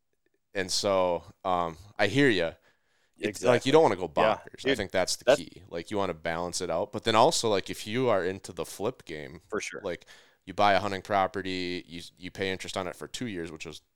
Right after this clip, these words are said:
Speaker 1: the bulk of the interest. I mean, you pay the interest up front, you get it back when you sell. Like, if you, like, the
Speaker 2: Yep.
Speaker 1: amortization schedule, you're, you're ahead on the interest, and then you get the value kinda back
Speaker 2: Oh,
Speaker 1: when
Speaker 2: yeah.
Speaker 1: you sell.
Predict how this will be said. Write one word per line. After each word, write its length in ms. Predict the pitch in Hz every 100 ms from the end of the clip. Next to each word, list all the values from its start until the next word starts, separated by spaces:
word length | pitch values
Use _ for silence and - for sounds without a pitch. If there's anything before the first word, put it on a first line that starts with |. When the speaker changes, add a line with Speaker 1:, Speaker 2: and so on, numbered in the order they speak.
| _
Speaker 1:
the 60 | 80
bulk 380 | 71 80 87 82
of 80 |
the 120 | 76 69
interest. 440 | - - 71 - _ _ -
I 20 |
mean, 140 | 120 127
you 80 |
pay 220 | 123 180 131
the 120 | 95
interest 280 | 87 85 85
up 140 | -
front, 180 | 90 76
you 60 | 95
get 120 | 104
it 80 | 80
back 240 | 65 65
when 80 | 67
you 80 | 55
sell. 440 | - 73 62 - -
Like, 200 | 73 80
if 120 | -
you, 200 | 85 78 _ _ _ _ -
like, 140 | 90
the 80 | 92 87 82
Speaker 2:
Yep. 160 | 80 76
Speaker 1:
amortization 260 | 73 -
schedule, 380 | 82 98 90 95
you're, 220 | 87 78 -
you're 180 | 85 92
ahead 240 | - 107 98
on 100 | 82
the 100 | 76
interest, 300 | 80 78 76
and 80 |
then 80 | 76
you 80 | 73 -
get 180 | 78
the 80 | -
value 380 | 65 71 71 71
kinda 280 | - 82 82
back 200 | - 135
Speaker 2:
Oh, 40 | 87
Speaker 1:
when 80 |
Speaker 2:
yeah. 20 | 71
Speaker 1:
you 60 |
sell. 340 | - 98 98